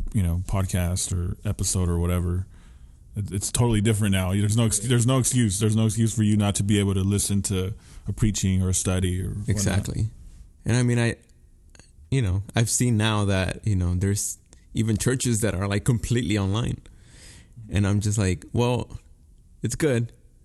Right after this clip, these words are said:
Speaker 2: but is it really congregating?" Like, you, you know, I mean, it, some people say it could be. I mean, you're still kind of,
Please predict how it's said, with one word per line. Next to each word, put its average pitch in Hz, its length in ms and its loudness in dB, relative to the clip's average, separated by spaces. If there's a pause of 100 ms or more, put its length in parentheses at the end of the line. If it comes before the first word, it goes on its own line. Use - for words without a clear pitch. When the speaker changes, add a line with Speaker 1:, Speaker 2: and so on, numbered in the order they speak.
(540)
Speaker 2:
but 104 380 0 (1000)
is 117 200 0
it 117 60 2
really 123 220 2
congregating?" 131 720 2 (600)
Like, 107 300 0 (280)
you, 117 220 2
you 117 140 2
know, 113 160 0 (840)
I - 80 0
mean, 113 180 2
it, 107 240 -2 (260)
some 127 180 0
people 120 160 2
say 117 380 0 (120)
it - 160 -4
could 139 180 -2
be. 101 260 0 (340)
I - 20 -2
mean, 101 140 0
you're 104 100 4
still 110 240 0
kind 113 180 -2
of, 104 140 -4